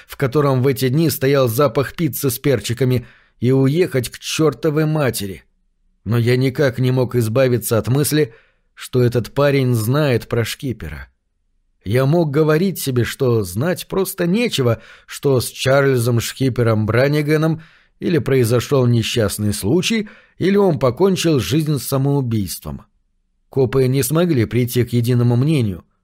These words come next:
Копы практически не знали шкипера. Если бы знали получше, тут же отбросили бы версию самоубийства. Такие, как шкипер, никогда не сводят счеты с жизнью, во всяком случае,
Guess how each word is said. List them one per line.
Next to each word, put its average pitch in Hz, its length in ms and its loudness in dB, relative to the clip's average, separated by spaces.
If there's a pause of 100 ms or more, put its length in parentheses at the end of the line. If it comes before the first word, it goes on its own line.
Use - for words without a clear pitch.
(220)
Копы 127 280 -2
практически 123 600 -2
не 131 200 2
знали 151 320 2
шкипера. 107 560 -2 (340)
Если 127 300 0
бы 131 120 2
знали 135 300 2
получше, 156 560 0 (260)
тут 202 180 -2
же 123 140 0
отбросили 143 520 2
бы 135 180 4
версию 147 420 2
самоубийства. 135 840 -2 (340)
Такие, 147 420 0
как 135 220 0
шкипер, 120 480 -2 (260)
никогда 151 640 2
не 147 160 2
сводят 123 420 2
счеты 127 420 0
с 120 60 2
жизнью, 117 520 0 (240)
во 127 120 2
всяком 120 360 0
случае, 135 480 0